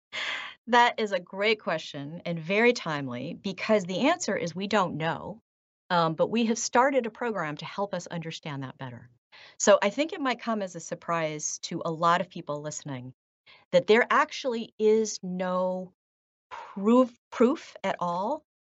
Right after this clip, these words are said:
that outside of encryption, and encryption is a really important area, but outside of the space of encryption, that there, that there will be a useful, usable, uh, quantum computer that can solve,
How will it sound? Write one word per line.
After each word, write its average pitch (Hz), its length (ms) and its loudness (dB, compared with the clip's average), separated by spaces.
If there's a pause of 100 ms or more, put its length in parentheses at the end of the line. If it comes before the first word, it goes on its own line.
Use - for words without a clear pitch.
(280)
that 185 280 4
outside 226 580 2
of 175 80 -4
encryption, - 580 -10 (100)
and 165 100 -6
encryption 208 400 -2
is 180 120 -2
a 175 60 -4
really 170 200 -2
important 165 380 -6
area, 147 280 -4
but - 160 -6
outside 190 640 4
of 160 140 -6
the 160 80 -10
space - 320 -10
of 143 80 -14
encryption, 139 520 -10 (440)
that 175 160 4
there, 196 260 8 (300)
that 190 240 -2
there 208 160 6
will 240 340 4
be 151 400 -6 (380)
a 185 80 2
useful, 196 760 0
usable, 175 600 -4 (360)
uh, 165 140 -2
quantum 170 400 0
computer 151 580 -6 (440)
that 180 160 4
can 175 140 0
solve, 185 580 4